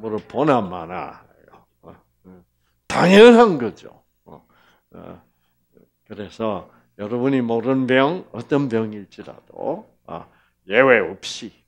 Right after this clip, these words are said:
다 유전자의 변질로 질병이 발생하기 때문에 그 유전자의 회복만이 오직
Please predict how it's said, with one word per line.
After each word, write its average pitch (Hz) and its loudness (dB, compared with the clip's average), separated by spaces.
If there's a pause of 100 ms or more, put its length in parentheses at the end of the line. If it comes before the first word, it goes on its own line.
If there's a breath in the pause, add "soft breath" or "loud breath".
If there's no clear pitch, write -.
(460)
다 180 -4 (300 soft breath)
유전자의 123 -2
변질로 98 -10
질병이 92 -14
발생하기 135 -10
때문에 120 -14 (400)
그 113 -12
유전자의 165 4
회복만이 127 -6 (460 soft breath)
오직 147 0